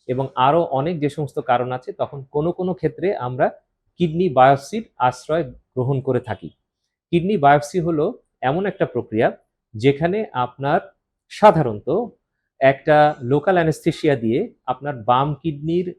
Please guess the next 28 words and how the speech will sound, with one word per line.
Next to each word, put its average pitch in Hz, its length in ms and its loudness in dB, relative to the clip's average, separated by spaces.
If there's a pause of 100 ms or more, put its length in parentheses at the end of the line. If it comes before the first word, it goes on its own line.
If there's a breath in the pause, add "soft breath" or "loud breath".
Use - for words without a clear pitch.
নিচের 139 440 -2
অংশটুকু 123 540 -6
অবশ 131 360 -2
করে 123 220 -2
দিয়ে 120 380 -4 (280)
সে 143 100 -2
একটা 147 220 -4
নিডল 135 400 -2
থেকে 135 440 -4 (640)
দিয়ে 143 480 0 (100)
কিছু 156 200 -4
টিস্যু 170 400 -2
এনে 135 300 0
মাইক্রোস্কোপের 147 720 -2
নিচে 175 240 -2
দেখা 143 320 4
হয় 98 240 -4
এবং 131 260 -6
বোঝার 139 300 0
চেষ্টা 151 240 -4
করা 110 220 -4
হয় 156 180 -4 (380)
যে 127 140 0
আপনার 160 500 -2 (460)
ঠিক 208 260 -6 (260)
কী 202 180 -2
ধরনের 151 420 2 (280)
হিস্টোপ্যাথোলজিক্যাল 143 960 -6